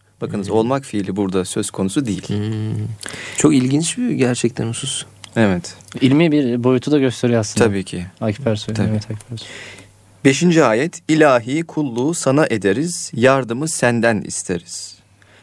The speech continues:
Speaker 1: Bizleri doğru yolun, o nimetine kavuşanların tuttuğu yolun yolcusu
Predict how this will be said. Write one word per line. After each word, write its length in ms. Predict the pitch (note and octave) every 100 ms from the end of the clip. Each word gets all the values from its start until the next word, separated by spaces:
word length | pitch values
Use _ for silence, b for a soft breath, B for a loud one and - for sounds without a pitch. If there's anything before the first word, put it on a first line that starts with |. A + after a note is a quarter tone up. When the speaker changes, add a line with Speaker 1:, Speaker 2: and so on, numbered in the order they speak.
| b
Speaker 1:
Bizleri 500 | C3 C3+ C#3 D#3+ D#3
doğru 280 | C3+ C#3 D3
yolun, 520 | D#3 A2+ G2+ C#3+ D#3+ - b b
o 140 | D#3 F3
nimetine 680 | C3+ C3+ C#3 C#3+ D3 F#3+ G3 - -
kavuşanların 760 | - B2+ A#2+ C3 B2 A#2+ C3 E3
tuttuğu 440 | C3 - - D3
yolun 280 | C3+ A2+ D#3
yolcusu 520 | A#2+ A2+ F#2+ G#2+ -